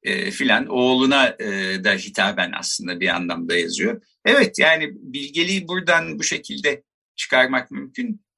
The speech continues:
Ama, e, bunları, e, iyi süzebilmek için de aslında bir kavram analizi ve argüman analizi yapmayı, e, öğrenmek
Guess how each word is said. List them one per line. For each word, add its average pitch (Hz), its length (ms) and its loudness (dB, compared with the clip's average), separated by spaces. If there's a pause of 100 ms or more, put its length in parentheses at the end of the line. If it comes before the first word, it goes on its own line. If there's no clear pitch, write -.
Ama, 214 440 4 (140)
e, 139 60 -2 (920)
bunları, 170 920 2 (140)
e, 143 100 -2 (520)
iyi 156 340 -4
süzebilmek 156 760 0
için 160 320 0
de 123 200 4
aslında - 480 0
bir 147 240 -4 (300)
kavram 131 440 2
analizi 110 460 -4
ve 143 80 2
argüman 120 480 0
analizi 110 640 -2
yapmayı, 104 640 -2
e, 107 600 -4
öğrenmek 120 840 2